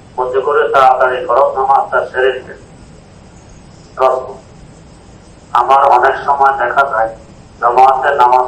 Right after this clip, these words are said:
পড়ার জন্য যাই, গিয়ে দেখি কোনো দুই এক রাকাত নামাজ শেষ হয়ে গেছে, তারপর ইমাম সাহেব সালাম ফিরালে বলি আমারও একবার সালাম ফিরানো হয়ে গেছে, এখন আমার কি করতে হবে? উত্তর, ভুলে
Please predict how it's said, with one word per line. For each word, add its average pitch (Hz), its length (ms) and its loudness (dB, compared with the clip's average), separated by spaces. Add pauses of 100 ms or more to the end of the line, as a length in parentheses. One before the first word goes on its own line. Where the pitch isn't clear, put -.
পড়ার 143 260 -2
জন্য 135 180 -6 (240)
যাই, 120 160 -4 (580)
গিয়ে 392 280 -4
দেখি 440 240 -4 (680)
কোনো - 200 2 (140)
দুই 127 220 -8
এক 127 80 0 (100)
রাকাত 127 260 2 (120)
নামাজ 135 260 2 (100)
শেষ 127 240 -8
হয়ে 143 200 -2
গেছে, - 220 -10 (840)
তারপর 127 340 4 (120)
ইমাম 135 260 0
সাহেব 143 260 -2
সালাম 131 320 2
ফিরালে 139 360 -2 (180)
বলি 403 220 -2 (540)
আমারও 135 280 2 (160)
একবার 127 280 0 (100)
সালাম 127 300 0
ফিরানো 131 380 0
হয়ে 139 240 0
গেছে, - 220 -10 (920)
এখন 139 160 0 (100)
আমার 143 180 2 (120)
কি - 80 -12 (100)
করতে 139 340 -2
হবে? - 200 -2 (460)
উত্তর, - 280 -6 (640)
ভুলে 139 220 0